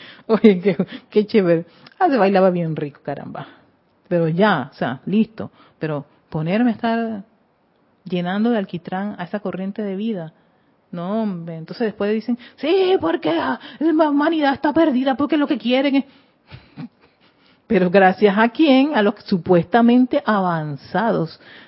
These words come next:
de la raza. Los supuestamente avanzados de la raza, en vez de llenar de luz, lo que fueron es a utilizar la palabra hablada para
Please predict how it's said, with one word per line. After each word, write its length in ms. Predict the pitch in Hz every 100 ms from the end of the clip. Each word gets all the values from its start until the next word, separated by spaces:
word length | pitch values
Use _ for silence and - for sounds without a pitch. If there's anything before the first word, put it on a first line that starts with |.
| _
de 140 | 180 165
la 100 | 147
raza. 480 | 143 220 - - - - _ _ _ _ _ _ _ _ _ _ _ _
Los 300 | 196 190 -
supuestamente 760 | 208 165 190 220 247 269 247 269
avanzados 440 | 240 202 208 220
de 60 | 240
la 100 | 180
raza, 420 | 185 196 - 254 - _ - -
en 240 | 196 190
vez 140 | 208 226
de 120 | 254
llenar 460 | 202 190 196 214
de 120 | 214 208
luz, 440 | 226 320 - - _ - -
lo 140 | 196
que 160 | 190 180
fueron 400 | - 220 240 240
es 180 | 214 226
a 60 |
utilizar 720 | 240 220 196 185 - 220 175
la 180 | 175 175
palabra 420 | 180 180 226 262
hablada 460 | 262 302 285 196 180
para 380 | 180 170 165